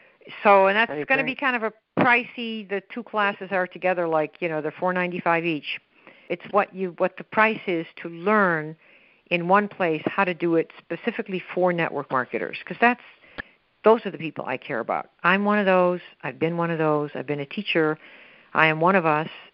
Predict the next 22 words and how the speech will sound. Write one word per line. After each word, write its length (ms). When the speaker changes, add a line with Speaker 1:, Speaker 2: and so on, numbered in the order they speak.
Speaker 1:
and 480
that's 220
my 120
market. 420
And 160
I 100
want 300
to 100
bring 240
as 140
many 260
people, 720
particularly 580
the 80
women, 580
I 160
know 140
you 160
boys 340
are 100
there, 240
but 160